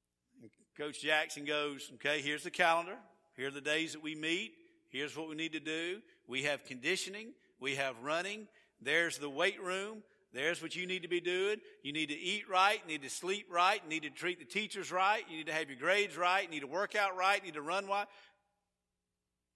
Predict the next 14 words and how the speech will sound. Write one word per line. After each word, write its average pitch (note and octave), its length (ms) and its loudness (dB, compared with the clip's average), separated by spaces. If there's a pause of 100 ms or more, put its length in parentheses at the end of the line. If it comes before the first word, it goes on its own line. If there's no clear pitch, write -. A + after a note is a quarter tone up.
(260)
Well, B2+ 80 -10
you D#3 60 -6
know D#3+ 140 -4
what? F3 260 -6 (160)
I E3 60 -4
don't F3 100 -4
want D3 140 -6
to D3 40 -2
be D3 40 -2
a C3 40 -6
football D3+ 320 -2
player D3 280 -2
after C#3+ 260 -4
all. A#2 220 -2